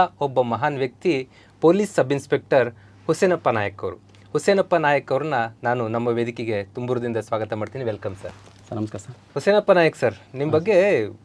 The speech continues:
Speaker 1: ಒಂದು ಕಂಪ್ಲೇಂಟ್ ಏನಂದ್ರೆ, ಇವ್ರು ಎಷ್ಟೊತ್ತಿಗೆ ಮಲಗ್ತಾರೆ, ಎಷ್ಟೊತ್ತಿಗೆ ಹೇಳ್ತಾರೆ ಅಂತ ಗೊತ್ತಾಗಲ್ಲ ಅನ್ನೋದು ನಿಮ್ಮ ಸ್ಟೇಷನಲ್ಲಿರೋ ಸಿಬ್ಬಂದಿ ವರ್ಗದವರು, ನಿಮ್ಮ ಸ್ನೇಹಿತರದ್ದು ಒಂದು ಮಾತು. ನೀವೇನು ಅಷ್ಟೊಂದು ಹೆಕ್ಟಿಕ್ ಶೆಡ್ಯೂಲ್ ನಡುವೆ ಶಿಕ್ಷಣಕ್ಕೆ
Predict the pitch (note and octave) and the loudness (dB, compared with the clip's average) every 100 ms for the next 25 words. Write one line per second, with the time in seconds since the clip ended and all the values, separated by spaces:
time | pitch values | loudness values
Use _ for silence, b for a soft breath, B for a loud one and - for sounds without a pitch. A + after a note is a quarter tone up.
0 | - D3+ E3 D3+ D#3+ G#3+ G3 F3 F#3 F3 | -2 -2 2 0 2 0 0 0 -2 0
1 | D#3 C#3 D3 - A#3 A3+ E3 F3 - G3 | 0 2 0 0 -2 2 4 4 4 4
2 | F#3 F#3+ C#3+ F3 D#3 D#3+ D#3+ D3+ C#3 C#3 | 4 4 2 -2 2 2 2 0 0 0
3 | B2 B2 C#3 C3+ B2 B2+ D#3 C3+ C3 A#2+ | 0 2 2 4 2 0 -2 -2 2 2
4 | A2+ C#3 B2+ D3+ C3+ B2+ A#2+ A2+ A#2 A#2 | 2 0 2 0 0 0 0 0 -2 0
5 | A2+ G#2+ G#2+ A2 A2+ A2+ G#2+ - A2+ A#2 | 0 0 -2 -2 -2 -4 -6 -6 -6 -6
6 | A2 A2 G#2 G2+ G#2 F#2+ - _ B2 A2+ | -10 -8 -8 -8 -8 -10 -14 _ -2 -2
7 | - - b b b - F3 F3+ B3 F3 | -2 -16 b b b -6 4 4 6 4
8 | D3 C#3 - G3 F3+ E3 C3 G#2+ G#2+ b | 4 0 0 0 2 2 2 0 -4 b
9 | b - E3+ - - A#3+ - G#3 G3 - | b 2 2 2 -2 -2 2 4 4 8
10 | E3+ G3+ F3+ E3+ F#3 F3+ - D#3+ - D#3+ | 6 8 6 6 2 2 -6 -10 -2 -2
11 | D3+ - D#3 | -2 0 0